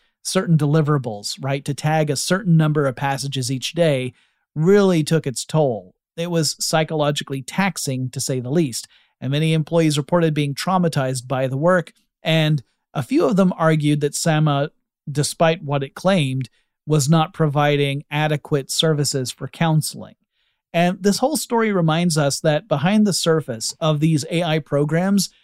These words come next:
there's actually this huge human contribution to make them work. Like, yes, it's remarkable that this program is composing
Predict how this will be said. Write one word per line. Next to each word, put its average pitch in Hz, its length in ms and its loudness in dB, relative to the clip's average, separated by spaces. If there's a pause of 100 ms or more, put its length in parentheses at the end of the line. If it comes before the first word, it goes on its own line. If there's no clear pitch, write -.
(280)
there's 185 160 4
actually 240 280 2
this 175 200 0 (220)
huge 247 800 2
human 185 580 4
contribution 147 720 0
to 151 140 -2
make 147 280 -2
them 135 200 0
work. 131 360 -6 (840)
Like, 156 220 -4
yes, 220 220 4
it's 165 140 -6
remarkable 180 600 2 (320)
that 160 100 -2
this 156 160 0
program 151 640 4 (100)
is 147 200 0
composing 147 960 2